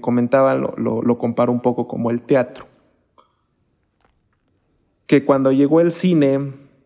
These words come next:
vino a sustituir un poco al teatro. Entonces el teatro empezó a dejar de, de recibir tanto público y fue dividido para,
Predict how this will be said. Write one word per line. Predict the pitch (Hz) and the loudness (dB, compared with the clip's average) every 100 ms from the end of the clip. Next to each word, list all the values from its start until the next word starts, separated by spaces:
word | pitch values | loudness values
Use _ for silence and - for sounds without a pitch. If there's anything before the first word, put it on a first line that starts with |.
| _ | _
vino | 131 139 139 135 | -2 0 2 2
a | 123 120 | 2 0
sustituir | 120 123 123 123 131 | -2 -4 -2 0 2
un | 131 123 | 2 0
poco | 120 - | -2 0
al | 123 | -2
teatro. | 123 165 151 147 | 2 2 2 0
Entonces | 120 120 123 - 127 | -2 -2 -6 -4 -4
el | 120 | -2
teatro | 127 123 135 | -2 0 -2
empezó | 127 110 - | -2 -6 -2
a | 123 | -2
dejar | 120 117 120 120 | -2 -2 -2 -2
de, | 120 95 - _ _ _ _ | -4 -6 -12 _ _ _ _
de | - 123 | -2 0
recibir | 120 117 123 120 127 - - - _ _ _ | 0 -2 0 2 0 -2 -16 -20 _ _ _
tanto | 135 127 147 | -4 0 0
público | - 175 170 160 160 180 202 | 2 2 2 0 0 0 0
y | 127 | -4
fue | 120 135 | 0 0
dividido | 131 123 120 147 135 127 - | 0 0 2 2 0 0 -4
para, | - - - 151 | -8 -10 -12 -16